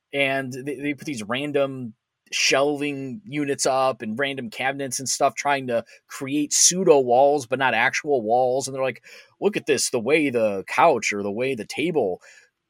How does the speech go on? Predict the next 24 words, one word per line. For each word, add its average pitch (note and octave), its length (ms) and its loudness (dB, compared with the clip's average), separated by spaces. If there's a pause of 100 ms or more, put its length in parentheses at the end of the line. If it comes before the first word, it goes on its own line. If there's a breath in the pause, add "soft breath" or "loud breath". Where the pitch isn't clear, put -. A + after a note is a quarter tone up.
(140)
makes D3 240 0
this - 180 -4
look D#3+ 160 -2
like A#2+ 120 2
two E3 120 -6
different D3+ 240 -2
rooms." D3 260 -6 (120)
Just C3+ 280 -4
put D#3+ 200 -2
a C#3+ 40 0
wall C3 360 0
up C2+ 260 -10
and B2+ 160 -6
you, A#2+ 100 -4
you G#2 180 -6
have C#3+ 200 2
it - 100 -8
solved. B2+ 500 2
But G#2+ 100 -16
the - 60 -20
first D#3+ 260 -4
thing D3 160 -8
they B2 80 -6
do C#3 340 0